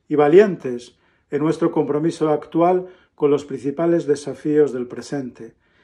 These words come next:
sin olvidar nunca a los más pobres y descartados. La comunión, una vivencia comprometida de sinodalidad y fraternidad que la vida consagrada puede aportar con gran riqueza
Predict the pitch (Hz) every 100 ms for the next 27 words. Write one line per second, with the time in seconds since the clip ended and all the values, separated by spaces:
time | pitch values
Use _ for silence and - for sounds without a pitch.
0 | _ - - 151 143 147 160 160 160 160
1 | 160 143 139 139 160 - 165 170 160 151
2 | 143 127 123 120 123 - 135 113 113 -
3 | _ _ _ _ _ _ _ - 151 151
4 | 151 156 196 170 123 104 _ _ _ _
5 | _ - 190 202 165 180 156 - 113 -
6 | _ _ 147 131 143 143 143 170 170 160
7 | - 135 135 131 131 135 170 175 - 131
8 | 139 135 135 123 131 156 156 - _ _
9 | _ _ _ 156 156 151 151 170 175 170
10 | 170 151 170 165 175 175 175 180 190 175
11 | 165 156 180 190 185 - 135 127 180 165
12 | 139 147 139 127